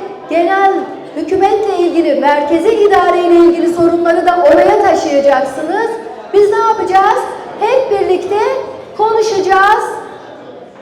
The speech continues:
tartışacağız ve bu sorunları çözeceğiz sizlerle birlikte. Biz ne yapalım biliyor musunuz? Sık sık bir araya gelelim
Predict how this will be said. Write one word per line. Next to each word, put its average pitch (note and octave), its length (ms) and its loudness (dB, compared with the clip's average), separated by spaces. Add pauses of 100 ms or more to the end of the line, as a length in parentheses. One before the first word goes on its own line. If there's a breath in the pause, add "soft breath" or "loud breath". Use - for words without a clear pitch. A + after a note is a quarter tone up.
(140)
tartışacağız G4+ 920 0 (280)
ve G4 200 -2
bu A#4 120 4
sorunları F#4+ 680 2 (280)
çözeceğiz G4 540 2
sizlerle C4 520 2
birlikte. G#3+ 460 -6 (1200)
Biz G4+ 260 4
ne G4 60 -2
yapalım F4 480 2
biliyor E4 280 0
musunuz? - 460 -4 (200)
Sık G#4 280 -2
sık D#4+ 240 -4
bir D4 100 -2
araya C4 280 4
gelelim A#3+ 500 2